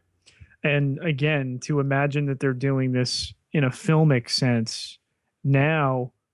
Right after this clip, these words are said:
open the avenue of T V where something could happen in the film. T V could play for, play with it for a little bit, and then it could come back to the films.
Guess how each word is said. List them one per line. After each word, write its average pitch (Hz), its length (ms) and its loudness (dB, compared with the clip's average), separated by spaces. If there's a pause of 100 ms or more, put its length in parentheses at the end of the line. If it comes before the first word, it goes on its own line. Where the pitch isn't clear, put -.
(140)
open 156 320 2
the 147 140 0
avenue 135 500 2
of 123 180 -2
T 123 280 -2
V 117 520 0 (640)
where 131 280 0
something 170 500 0
could 156 160 2
happen 139 380 0
in 123 120 -4
the 117 60 -8
film. 120 640 -4 (520)
T 175 220 6
V 175 200 6
could 160 200 0
play 139 280 0
for, 135 520 0
play 175 220 2
with 147 200 4
it 127 180 0
for 147 160 0
a 131 60 2
little 123 220 0
bit, 117 340 0 (120)
and 147 140 2
then 143 100 4
it 135 100 2
could 151 180 -4
come 131 180 2
back 131 340 0
to - 80 -8
the 113 100 -6
films. - 800 -12